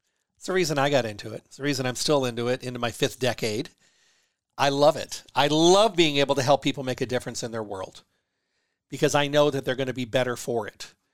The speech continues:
And I think that that's truly, truly, really important for people today because, you know, you can do all those wonderful things, but if you're not taking care of you,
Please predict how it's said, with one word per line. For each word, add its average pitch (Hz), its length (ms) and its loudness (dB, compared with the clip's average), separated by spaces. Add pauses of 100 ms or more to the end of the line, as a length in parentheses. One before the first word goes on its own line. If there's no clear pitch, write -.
(400)
And 127 140 -4
I 127 60 0
think 127 160 -4
that 131 120 -4
that's 123 220 0
truly, 123 580 -4
truly, 135 560 -4
really 123 400 -4
important 117 520 -8
for 131 100 -12
people 117 300 -10
today 110 420 -6 (760)
because, 135 320 -2
you 143 40 -2
know, 143 140 2
you 139 160 -4
can 139 140 -4
do 135 120 2
all 143 200 8
those 151 180 2
wonderful 156 320 0
things, 160 480 2
but 131 140 -2
if - 80 -12
you're 131 80 -4
not 131 180 0
taking 139 240 -2
care 143 240 0
of 139 100 -2
you, 143 380 2